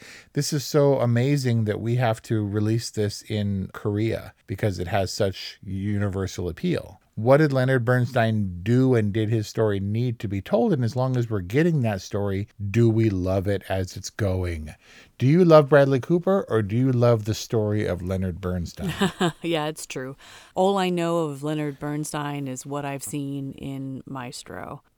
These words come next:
Speaker 2: I love Bradley Cooper, and he elevates this story to a point where I care about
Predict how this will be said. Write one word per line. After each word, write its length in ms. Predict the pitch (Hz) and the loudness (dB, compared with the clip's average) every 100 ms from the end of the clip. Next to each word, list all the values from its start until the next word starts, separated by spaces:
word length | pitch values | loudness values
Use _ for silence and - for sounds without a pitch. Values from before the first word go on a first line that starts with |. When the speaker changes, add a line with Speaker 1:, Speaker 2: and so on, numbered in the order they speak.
| _ | _
Speaker 2:
I 160 | 185 190 | 2 2
love 320 | 180 175 160 | 4 4 2
Bradley 320 | 156 147 143 139 | -2 -4 -6 -10
Cooper, 460 | 143 - - 127 - | -12 -12 -12 -12 -8
and 180 | 156 147 | -8 -4
he 200 | 170 - | -6 -2
elevates 640 | 151 156 151 147 - - | -2 -2 0 -2 -2 -8
this 220 | 160 156 - | -6 -6 -4
story 580 | 160 151 156 208 226 - _ | -2 -2 -4 -6 -8 -12 _
to 220 | - 147 | -4 -4
a 40 | 147 | -6
point 500 | - 170 185 208 - | -8 -4 -4 -4 -6
where 260 | 151 151 | -4 -2
I 160 | 147 156 | 0 -2
care 280 | - 156 143 | -2 -4 -4
about 400 | 139 143 139 | -4 -4 -6